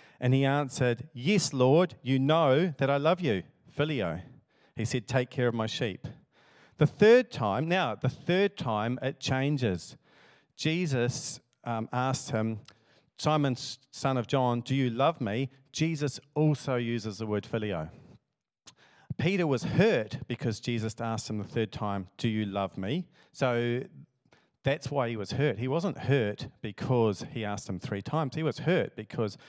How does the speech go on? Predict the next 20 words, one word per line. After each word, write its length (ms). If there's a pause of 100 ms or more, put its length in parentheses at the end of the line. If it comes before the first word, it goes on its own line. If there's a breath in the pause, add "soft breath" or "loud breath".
(140 loud breath)
Jesus 460
changed 500
it 180
to 120
the 120
lower 300
form 260
of 140
love. 320 (800)
And 220
then 260 (240)
he 140
said, 340
"You 160
know, 240
Lord, 560
that 160
I 160
love 300
you." 260